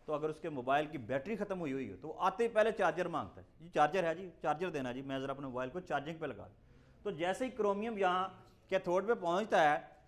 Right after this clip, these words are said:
उसके पास किस चीज़ की deficiency है? electron। वो कहता है, "भाई मुझे कहीं से, किसी से जल्दी से electron दे दो।" अब electron वहाँ उसके अंदर वहाँ मौजूद हैं, चार electron।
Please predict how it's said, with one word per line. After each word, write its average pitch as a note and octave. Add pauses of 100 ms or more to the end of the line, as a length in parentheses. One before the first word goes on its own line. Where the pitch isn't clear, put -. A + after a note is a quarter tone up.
(180)
उसके G3+
पास A#3
किस B3
चीज़ A#3+
की B3
deficiency A3
है? B3 (460)
electron। D#3
वो G#3
कहता A#3+
है, G#3+
"भाई A#3
मुझे A3+
कहीं A3+
से, G3+
किसी A3+
से A3+
जल्दी F3+
से G#3
electron G3
दे C3+
दो।" F#2 (480)
अब A3+
electron A3
वहाँ A3+
उसके G#3+
अंदर G#3
वहाँ F#3
मौजूद D3
हैं, G3+
चार D3+
electron। E3+